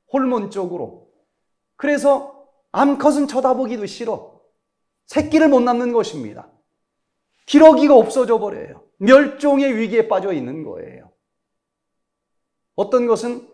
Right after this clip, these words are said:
암컷, 수컷이 같이 달려 있는 것도 있고 별의별 요상한 일들이 지금 이 지구상에 엄청나게 많이 벌어지고 있는데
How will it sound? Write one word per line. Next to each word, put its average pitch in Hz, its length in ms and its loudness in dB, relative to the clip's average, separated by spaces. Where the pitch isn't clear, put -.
암컷, 226 480 0
수컷이 233 640 -6
같이 233 280 -6
달려 233 280 0
있는 208 180 -6
것도 196 260 -12
있고 196 340 -10
별의별 311 560 4
요상한 285 460 2
일들이 240 280 -2
지금 247 160 -4
이 247 80 -4
지구상에 233 760 -8
엄청나게 240 640 -2
많이 214 220 -2
벌어지고 208 460 -4
있는데 185 600 -4